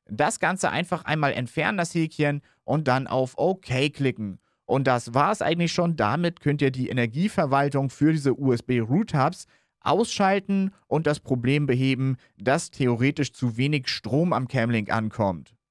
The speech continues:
Eine weitere Sache, die sein kann, ist, dass ihr einfach zu alte Treiber installiert habt für euren U-S-B-Root-Hub. Diese sind, je nachdem, ob ihr Intel oder A M D einsetzt,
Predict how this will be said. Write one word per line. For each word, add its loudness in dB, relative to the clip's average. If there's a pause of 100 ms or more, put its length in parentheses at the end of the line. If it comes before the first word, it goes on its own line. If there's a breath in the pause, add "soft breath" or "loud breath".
Eine 0
weitere 0
Sache, 2
die -2
sein 0
kann, 0
ist, -2
dass 0
ihr 0
einfach -2
zu -2
alte 0
Treiber -2
installiert 0
habt 0
für 0
euren 0
U-S-B-Root-Hub. -2 (320 soft breath)
Diese 0
sind, 0
je 0
nachdem, -2
ob -4
ihr 0
Intel 0
oder 2
A 0
M -4
D 0
einsetzt, -2